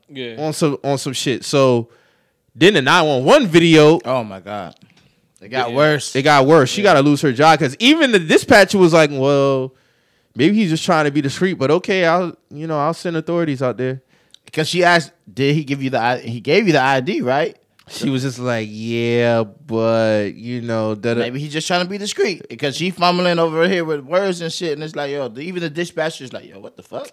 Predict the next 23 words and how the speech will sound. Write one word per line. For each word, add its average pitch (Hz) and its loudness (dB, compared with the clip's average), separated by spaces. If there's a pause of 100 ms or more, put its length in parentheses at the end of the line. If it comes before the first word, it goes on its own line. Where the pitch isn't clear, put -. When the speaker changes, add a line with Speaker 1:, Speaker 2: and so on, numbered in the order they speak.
Speaker 2:
That 147 -6
bitch 131 -2
gotta 113 -4
Speaker 1:
Yeah. 104 -10
Speaker 2:
get 98 -8
fired, 98 -6
Speaker 3:
She 170 -10
Speaker 2:
man. 165 -6
Speaker 3:
gotta 117 -2
go. 117 -12
Speaker 1:
Yeah. 98 -14 (580)
Speaker 3:
She - -18
gotta 104 -10
Speaker 2:
Shit 127 -2
Speaker 3:
go. - -6
Speaker 2:
is 117 -10
fucked 123 -2
up. 107 -4 (560)
Speaker 3:
But 139 -6
the 139 -6
crazy 185 0
thing 139 -4
is 120 -8